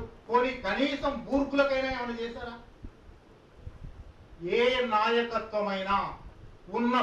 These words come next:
పార్లమెంటరీ రాజకీయాలలో నాయకత్వం తన ప్రయోజనాల కోసం మాత్రమే పనిచేస్తుంది తప్ప, ప్రజా ప్రయోజనాల కోసం పనిచేయదు.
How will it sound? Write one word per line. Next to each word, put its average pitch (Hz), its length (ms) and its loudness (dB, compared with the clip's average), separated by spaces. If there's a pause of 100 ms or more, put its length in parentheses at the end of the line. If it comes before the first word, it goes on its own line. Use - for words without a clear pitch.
పార్లమెంటరీ 240 680 0
రాజకీయాలలో 208 800 -2
నాయకత్వం 185 640 -4 (500)
తన 214 160 2 (180)
ప్రయోజనాల 220 640 -2
కోసం 196 360 -8 (140)
మాత్రమే 190 380 -8
పనిచేస్తుంది 170 640 -14
తప్ప, 151 260 -14 (380)
ప్రజా 175 260 4 (180)
ప్రయోజనాల 165 500 -4 (100)
కోసం 156 300 -14
పనిచేయదు. 143 540 -14